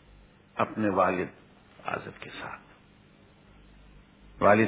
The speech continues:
سے کہا، "ابا جان، یہ بت جو نہ سنتے ہیں،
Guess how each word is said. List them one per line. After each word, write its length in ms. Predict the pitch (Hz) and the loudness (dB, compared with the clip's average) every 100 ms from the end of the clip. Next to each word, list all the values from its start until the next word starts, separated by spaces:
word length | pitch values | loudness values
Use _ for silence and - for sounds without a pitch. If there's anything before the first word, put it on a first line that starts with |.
| - | 0
سے 80 | 107 | 0
کہا، 140 | 110 107 | 4 4
"ابا 220 | 104 110 | 6 6
جان، 300 | 104 113 139 - - - - _ _ _ - - | 6 6 4 -4 -20 -20 -20 _ _ _ -18 -10
یہ 560 | 123 160 170 165 156 165 165 147 | -2 0 2 0 -2 -8 -12 -14
بت 240 | 127 131 - - - - - - - - - | -2 -2 -2 -8 -20 -20 -20 -20 -20 -20 -12
جو 220 | 98 107 | 0 4
نہ 80 | 110 120 - | 4 4 0
سنتے 420 | 107 101 98 139 117 | 0 0 2 4 4
ہیں، 300 | 95 95 | 2 -2